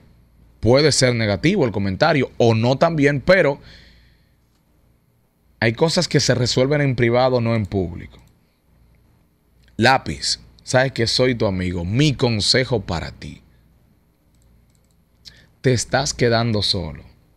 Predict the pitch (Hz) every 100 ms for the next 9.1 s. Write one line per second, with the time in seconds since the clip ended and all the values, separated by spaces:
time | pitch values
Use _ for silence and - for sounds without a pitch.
0 | _ _ _ _ _ _ _ _ - 107
1 | 151 165 131 127 165 156 - 135 131 117
2 | 101 101 95 98 92 101 135 135 123 131
3 | 135 143 - - - 95 104 98 104 101
4 | 98 104 110 131 147 143 143 - - 110
5 | 107 107 98 87 104 92 80 62 - -
6 | _ _ _ _ _ _ _ _ _ _
7 | _ _ _ 110 104 131 143 151 131 131
8 | 139 131 113 160 220 202 180 123 98 80